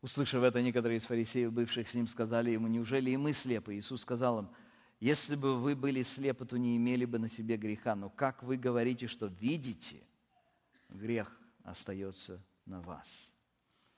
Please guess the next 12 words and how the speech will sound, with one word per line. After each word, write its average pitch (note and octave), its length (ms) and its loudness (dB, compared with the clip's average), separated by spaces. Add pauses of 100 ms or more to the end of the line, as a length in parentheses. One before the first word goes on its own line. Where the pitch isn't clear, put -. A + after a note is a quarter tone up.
(240)
Мы E3 100 -2
сейчас E3+ 220 0
будем D3 220 4
молиться, B2+ 360 2
друзья. D2 320 -18 (1000)
Я A#2+ 360 4 (380)
надеюсь, A2 580 -2 (680)
что - 180 -10
это A#2+ 440 0
интересная, G2+ 680 -2
удивительная A2+ 640 -2
история. A2 440 -4